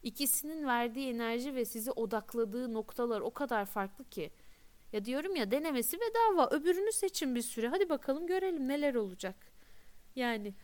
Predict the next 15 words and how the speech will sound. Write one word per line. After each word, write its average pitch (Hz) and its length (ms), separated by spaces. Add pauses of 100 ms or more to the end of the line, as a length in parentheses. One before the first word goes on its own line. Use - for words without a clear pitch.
(120)
bu 285 380
o 302 140
kapılarınızı 302 640
açıp 302 300
hayata 285 420
bu 285 80
fırsatı, 285 500
o 285 120
şovu 269 340
yapma 285 360
fırsatını 277 640 (380)
bence 262 260
herkes 285 460
vermeli 254 480
ve, 311 220